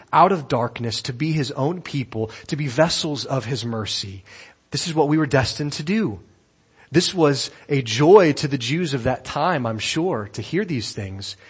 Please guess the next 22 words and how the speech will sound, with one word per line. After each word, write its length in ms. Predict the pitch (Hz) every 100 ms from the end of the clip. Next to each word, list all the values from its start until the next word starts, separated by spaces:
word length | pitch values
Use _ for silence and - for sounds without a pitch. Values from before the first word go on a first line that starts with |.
| - - -
But 100 | 139
how 240 | 165 233
incredible 480 | 190 - 170 160 143
would 160 | 127
it 160 | 123 104
be 440 | 139 123 90 85 - _ _ _ - -
to 100 | 139
be 140 | 131
a 60 | 117
Gentile, 920 | 95 143 190 - 113 101 101 123 143 _ _ - 139
someone 500 | - 170 165 160 135 131
not 540 | 139 135 156 180 - - _ _ _
in 180 | 165 143
God's 320 | 135 135 123
chosen 800 | - - - 143 156 131 131 120 - -
people 460 | - 160 - 113 117
at 100 | 117
the 60 |
time, 360 | - - 135 117
hearing 420 | 107 143 135 127
these 180 | 117 101
words 460 | 98 87 - -